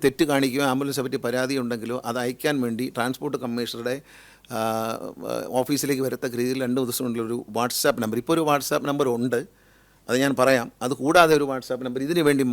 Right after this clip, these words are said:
മാത്രമായിട്ട്, അപ്പോൾ ഇപ്പോൾ നമ്മൾ generally കംപ്ലയിന്റ് അയക്കാൻ വേണ്ടി ടി സിക്ക് ട്രാൻസ്പോർട്ട് കമ്മീഷണർക്ക് ഒരു നമ്പറുണ്ട്.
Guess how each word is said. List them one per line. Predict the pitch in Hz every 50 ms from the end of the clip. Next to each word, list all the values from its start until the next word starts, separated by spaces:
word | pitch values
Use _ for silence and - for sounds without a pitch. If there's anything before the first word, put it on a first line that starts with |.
| 117
മാത്രമായിട്ട്, | 120 131 135 - - 139 131 123 120 117 110 120 127 -
അപ്പോൾ | 120 127 156 143
ഇപ്പോൾ | - 196 190
നമ്മൾ | 180 190 185 165 160
generally | 151 160 165 165 170 175 160 165
കംപ്ലയിന്റ് | 143 143 139 151 156 156 151 147
അയക്കാൻ | 139 135 147 147 139 139
വേണ്ടി | 135 139 131 -
ടി | 131 131 123 -
സിക്ക് | 135 113 127 127 - - - - - _
ട്രാൻസ്പോർട്ട് | - 123 131 127 135 135 131 131
കമ്മീഷണർക്ക് | 131 127 127 113 120 117 123 113
ഒരു | 117 113
നമ്പറുണ്ട്. | 107 110 107 98 90 82 82 -